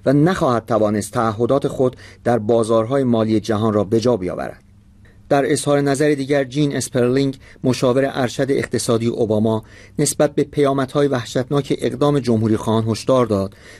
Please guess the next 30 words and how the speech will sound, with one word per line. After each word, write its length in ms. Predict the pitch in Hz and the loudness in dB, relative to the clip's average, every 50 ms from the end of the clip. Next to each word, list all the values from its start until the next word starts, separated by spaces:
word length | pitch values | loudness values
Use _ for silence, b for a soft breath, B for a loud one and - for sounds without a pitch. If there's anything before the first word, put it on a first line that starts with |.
| B B | B B
و 80 | 101 | 0
در 160 | 104 104 104 - | 0 0 0 0
عین 180 | 120 107 104 | 0 0 0
حال 260 | 104 101 120 123 123 | 0 0 0 0 0
گفت 300 | 113 120 113 110 107 - B B B B B B | 2 2 2 0 0 -4 B B B B B B
که 100 | - 147 | -4 -2
دموکرات‌ها 680 | 127 123 143 139 139 131 131 - 139 135 127 - 156 151 | 0 0 0 0 0 0 -2 0 -2 -2 0 0 0 0
نباید 460 | 147 147 156 151 131 120 107 104 104 | 2 2 2 2 2 2 0 0 -2
تنها 320 | - - 117 113 117 135 127 | -4 -4 -2 -2 -2 -2 -2
به 140 | 123 - | -2 -2
این 200 | - - 160 156 | 0 2 2 0
خاطر 460 | - - - 107 101 - 117 107 101 104 B B B B B | 0 0 -2 -2 -2 0 0 0 0 -2 B B B B B
به 60 | - | -4
درخواست‌های 760 | 104 107 113 107 107 - - 107 107 107 - - 135 135 135 | -2 0 0 0 -2 -2 -2 0 0 0 -2 -2 -2 -2 -2
جمهوری‌خواهان 720 | 127 123 117 104 101 104 104 101 92 - 107 92 110 110 107 | 0 0 0 0 0 0 -2 -2 -2 -4 -4 -2 -2 -2 -2
تن 240 | - 123 123 117 101 | -2 -2 0 0 0
بدهند، 340 | 92 90 85 90 90 - - - - - B B B B B B | 0 -2 -4 -6 -10 -14 -16 -20 -20 -20 B B B B B B
چرا 240 | B - 110 104 101 | B -2 0 0 0
که 120 | - 107 | 0 -2
در 160 | 98 104 101 110 | -2 0 2 2
این 120 | 147 151 | 2 2
صورت 380 | - - 127 123 123 117 120 - B B B B B B B | 0 0 0 0 0 0 -2 -4 B B B B B B B
این 180 | B 156 160 151 | B 2 4 4
مورد 320 | 139 127 117 120 127 127 - | 4 4 4 2 2 0 -2
تجربه 500 | - 127 113 98 107 120 117 113 131 131 | -4 -4 -4 -2 -2 0 2 2 2 2
خطرناک 560 | 120 - - 110 - 113 110 107 117 127 120 - | 0 0 -4 -4 -2 0 0 2 2 2 0 0
را 100 | - 95 | -2 -6
ایجاد 380 | - - 101 87 104 101 90 - | -4 -4 -4 -2 -2 -2 -2 -4
خواهد 300 | - 90 87 - - - | -6 -8 -8 -8 -8 -8
کرد. 220 | - - - - | -10 -10 -10 -12